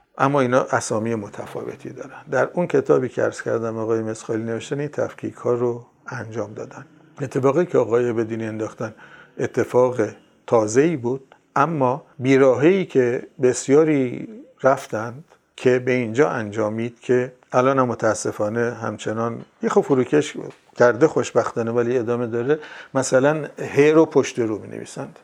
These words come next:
یا به جای هی انتها هی دو چشم مثلاً می‌گذارند. اینا جز بازی چیزی نیست.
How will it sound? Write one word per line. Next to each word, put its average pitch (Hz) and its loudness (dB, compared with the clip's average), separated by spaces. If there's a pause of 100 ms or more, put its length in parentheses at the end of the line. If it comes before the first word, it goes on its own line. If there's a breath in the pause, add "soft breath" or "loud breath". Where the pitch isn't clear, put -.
(180)
یا 139 6
به 139 4
جای 131 6
هی 131 4
انتها 123 4
هی 135 6
دو 110 -2
چشم - -8
مثلاً 110 -12
می‌گذارند. 127 -14 (220)
اینا 170 6
جز 202 6
بازی 151 4
چیزی 190 0
نیست. - -4